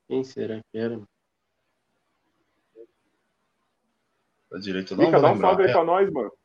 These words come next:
Speaker 3: Eu tiro sua falta.
Speaker 1: Deixa eu ver se eu acho aqui a... a opção aqui.
Speaker 3: Quem eram os dois zagueiros? Alguém lembra? Ó, tá vendo de tão
Speaker 2: Um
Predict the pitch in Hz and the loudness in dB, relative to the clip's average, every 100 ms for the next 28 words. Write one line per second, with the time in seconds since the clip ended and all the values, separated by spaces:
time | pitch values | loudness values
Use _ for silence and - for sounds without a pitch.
0 | _ 147 - - - 170 170 151 160 - | _ -18 -12 -12 -6 -6 2 4 4 0
1 | 110 113 - 113 113 - 117 - 120 113 | -6 -6 0 2 2 0 -4 2 4 4
2 | 110 104 101 - _ _ _ _ - 1077 | 0 -6 -12 -20 _ _ _ _ -20 -20
3 | - _ - - - 98 - _ - 107 | -20 _ -18 -14 -12 -12 -16 _ -10 -10
4 | 107 - 127 _ _ _ _ _ _ _ | -12 -16 -16 _ _ _ _ _ _ _
5 | - - _ _ _ _ _ _ _ _ | -20 -20 _ _ _ _ _ _ _ _
6 | _ _ _ _ _ _ _ _ _ 1047 | _ _ _ _ _ _ _ _ _ -20
7 | - _ _ _ _ _ _ - 190 226 | -20 _ _ _ _ _ _ 6 8 10
8 | 196 185 175 170 147 143 131 135 160 196 | 10 10 10 10 10 10 10 8 8 8
9 | 151 - _ _ _ _ _ - 180 208 | 4 2 _ _ _ _ _ 6 8 6
10 | 262 165 143 | 4 6 8